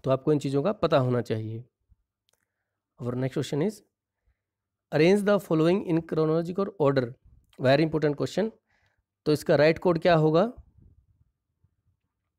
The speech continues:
Right code is D। देखिए, जो Right to Information Act है, ये दो हज़ार पाँच में आया। इन्फॉर्मेशन टेक्नोलॉजी एक्ट इंडिया का जो है, वो दो हज़ार में आया। इंडियन कॉपीराइट एक्ट वन नाइन फ़ाइव सेवन में,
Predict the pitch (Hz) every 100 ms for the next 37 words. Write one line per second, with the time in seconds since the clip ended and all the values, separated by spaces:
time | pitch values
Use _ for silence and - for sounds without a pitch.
0 | _ _ _ _ _ _ _ _ _ _
1 | - 143 - 143 180 247 - _ 127 123
2 | 131 110 107 _ _ _ _ 123 127 175
3 | 190 208 196 - _ - 135 151 160 143
4 | 127 156 - 180 175 165 165 165 175 160
5 | 160 165 175 151 147 135 143 135 120 123
6 | 170 160 160 160 165 _ _ _ - 143
7 | 160 165 160 180 160 165 160 156 165 -
8 | 147 156 _ - - 147 160 165 170 151
9 | 160 151 156 131 123 127 139 156 160 156
10 | 156 156 - _ 151 160 190 185 151 165
11 | 156 156 160 156 _ - 135 156 156 147
12 | 147 117 - - 151 151 156 160